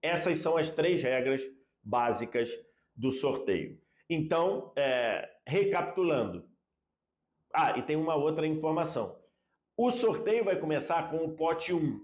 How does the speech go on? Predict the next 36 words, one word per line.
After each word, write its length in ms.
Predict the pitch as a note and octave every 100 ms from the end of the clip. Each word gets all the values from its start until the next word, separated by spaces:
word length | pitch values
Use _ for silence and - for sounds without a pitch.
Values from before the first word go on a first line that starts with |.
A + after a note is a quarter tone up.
| -
o 140 | C#3+ C3+
pote 340 | B2+ C#3 -
dos 180 | D3+ -
principais 600 | - D3+ D#3 D#3 C3+ D3
cabeças 440 | D3+ C#3+ C#3+ D3+
de 80 | D#3
chave. 380 | D#3 A#2+ G2 - - _ _ _ _ _ -
Depois, 1040 | B2 - - B4 G#3+ A#4+ C#3+ - - - _ _ -
você 300 | D#3+ D#3+ F#3
vai 200 | F3+ F#3+
continuar 600 | F3+ F3+ E3 D3+ D3 C#3
nos 200 | C3+ C3+
outros 260 | C3+ -
potes 500 | - D#3 C#3 - - -
em 180 | D#3 C#3+
ordem 580 | D#3+ E3 C#3 B2 - -
decrescente, 1400 | A2+ F3 G3 G3 - F#3+ G3 - E3 D#3 C#3 - F#2 -
ou 160 | D#3+
seja, 440 | D#3 D3+ A#2+ F#2+ -
ele 240 | C#3+ D#3
começa 560 | D#3 D#3+ D3+ F#3 G3+ G3
com 140 | F3
o 60 | D#3
pote 340 | C3+ C3+ -
um 200 | A#2 D3+ - _ _ _ _ F3+
e 80 |
depois 440 | F#3 - E3+ F#3+ F#3+
o 140 | -
pote 240 | E3 F3 E3
a 60 |
ser 160 | D#3 D#3+
sorteado 500 | D#3 D#3 D3+ C#3 C#3
é 20 |
o 60 | C3+
pote 340 | C#3+ C#3 -
quatro, 340 | B2+ C3+ -